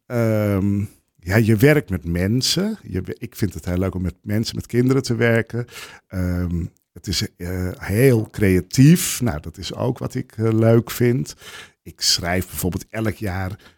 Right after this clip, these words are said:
een musical. Of nee, elke twee jaar een musical. En elk jaar maken we wel een eindvoorstelling. Of, hè, ben je met dat soort dingen bezig? Ehm, ja, ik geef les aan kinderen, aan jongeren. Ehm, ja, ik, ik hou van mensen.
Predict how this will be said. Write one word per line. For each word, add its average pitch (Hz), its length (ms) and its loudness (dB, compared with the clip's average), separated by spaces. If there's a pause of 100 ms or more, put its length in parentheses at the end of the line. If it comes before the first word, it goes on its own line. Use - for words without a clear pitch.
een 104 160 -4
musical. 135 760 6
Of - 200 0
nee, 127 120 4
elke 139 320 0
twee 135 280 4
jaar 139 160 4
een 117 100 -2
musical. 135 640 2
En - 160 -2
elk 107 220 0
jaar 110 420 2
maken 107 380 -2
we 92 80 0
wel 90 180 -2
een 87 100 -6
eindvoorstelling. 90 800 -8
Of, 87 180 -12
hè, 110 260 -4
ben 110 120 0
je 92 200 -2
met 90 120 -10
dat 120 140 -4
soort 120 120 -2
dingen 123 220 2
bezig? 117 520 0 (720)
Ehm, 92 600 2 (380)
ja, 107 220 0
ik - 120 -12
geef 98 260 0
les 131 480 4
aan 120 160 -6
kinderen, 117 520 0
aan 104 160 -2
jongeren. 104 580 6 (440)
Ehm, 90 580 -2 (480)
ja, 95 340 0
ik, 107 140 -16 (260)
ik - 180 -12
hou 101 260 0
van 80 180 -4
mensen. 92 380 -8